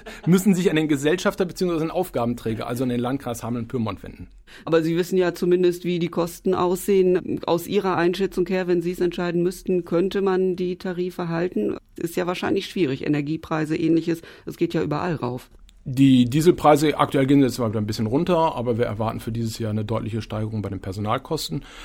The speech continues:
Speaker 1: Und die Personalkosten machen etwas über die Hälfte der Gesamtkosten aus. Ähm, und dann liegt's in der Hand des Aufgabenträgers, des Gesellschafters, zu schauen, ob er dieses Geld als Zuschuss einbringt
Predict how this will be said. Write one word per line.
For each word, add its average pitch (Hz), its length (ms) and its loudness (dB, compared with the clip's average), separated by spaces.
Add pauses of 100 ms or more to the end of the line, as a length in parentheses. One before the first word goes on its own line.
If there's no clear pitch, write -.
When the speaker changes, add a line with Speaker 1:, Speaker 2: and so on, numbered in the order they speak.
(120)
Speaker 1:
Und 117 100 0
die 113 60 4
Personalkosten 117 1300 0
machen 117 480 -2 (320)
etwas 147 260 0
über 139 140 2
die 131 100 6
Hälfte 139 340 2
der 127 120 0
Gesamtkosten 117 720 0
aus. - 800 -4
Ähm, 104 460 -4 (100)
und 123 400 0
dann 113 160 2
liegt's 131 720 -2
in 113 100 -2
der 107 120 -2
Hand 117 140 -2
des 107 100 -6
Aufgabenträgers, 110 880 -6
des 117 160 -8
Gesellschafters, 107 960 -8 (100)
zu - 140 -10
schauen, 127 420 -2 (340)
ob 139 220 -2
er 143 80 0
dieses 123 460 -6
Geld 120 640 -2 (160)
als - 240 -6
Zuschuss 180 380 -2
einbringt 175 500 -2